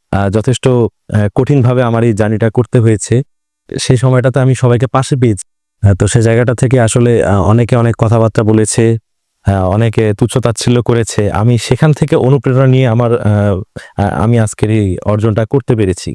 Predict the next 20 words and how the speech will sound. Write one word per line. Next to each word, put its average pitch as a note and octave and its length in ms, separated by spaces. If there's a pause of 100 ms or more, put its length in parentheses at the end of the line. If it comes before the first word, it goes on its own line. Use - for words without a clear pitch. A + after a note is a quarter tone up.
(120)
আমার A#2 300
এই D3 120
সেকেন্ড C3 380
টাইম C#3+ 160
জার্নিতে A#2 480
নেটওয়ার্ক A#2+ 380
বই B2 160
শুরু A#2+ 240
থেকে B2+ 220
শেষ A#2+ 240
পর্যন্ত A#2 320
আমার G#2+ 180
পাশে G#2 260
ছিল। G#2+ 260
আহ, - 1120
নেটওয়ার্ক B2 400
বইটি C#3 240
অনেক C3+ 240
বেশি C3 220
গুছানো, A2+ 500